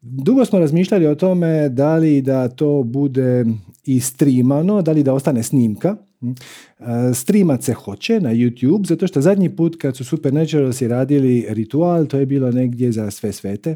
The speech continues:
mislim tridesetog desetog, trideset prvog desetog, ovako nešto,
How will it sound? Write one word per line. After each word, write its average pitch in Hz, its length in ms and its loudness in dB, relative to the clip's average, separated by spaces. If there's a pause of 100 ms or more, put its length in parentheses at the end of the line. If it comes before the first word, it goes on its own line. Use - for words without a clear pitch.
mislim 101 340 -16
tridesetog 107 1040 -10 (400)
desetog, 156 640 -8 (180)
trideset 113 200 -10
prvog 117 240 -4
desetog, 113 420 -4
ovako 127 260 -4
nešto, 190 280 -2